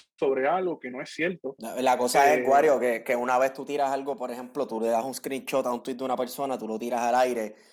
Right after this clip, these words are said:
Speaker 2: con un mu-, con un palabreo bien cabrón encima y un montón de
Speaker 1: Y
Speaker 2: cosas,
Speaker 1: nadie
Speaker 2: y
Speaker 1: sabe lo que están
Speaker 2: eh,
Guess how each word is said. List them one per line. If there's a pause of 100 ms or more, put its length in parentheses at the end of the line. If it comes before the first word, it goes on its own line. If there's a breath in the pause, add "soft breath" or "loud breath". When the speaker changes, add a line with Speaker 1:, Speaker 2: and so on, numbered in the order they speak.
(300 soft breath)
Speaker 2:
con
un
mu-,
con
un
palabreo
bien
cabrón
encima
y
un
montón
de
Speaker 1:
Y
Speaker 2:
cosas,
Speaker 1:
nadie
Speaker 2:
y
Speaker 1:
sabe
lo
que
están
Speaker 2:
eh,